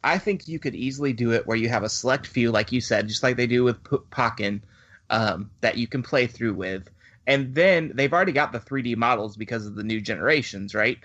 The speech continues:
You could easily graft the movements of certain types to certain types. So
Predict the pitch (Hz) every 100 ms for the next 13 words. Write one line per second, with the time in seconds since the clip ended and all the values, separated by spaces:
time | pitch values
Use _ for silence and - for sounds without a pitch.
0 | - - _ 170 214 - 147 151 147 113
1 | 123 143 - 120 113 131 117 104 - 117
2 | 139 135 113 123 120 - - - 120 107
3 | 117 101 - - 120 110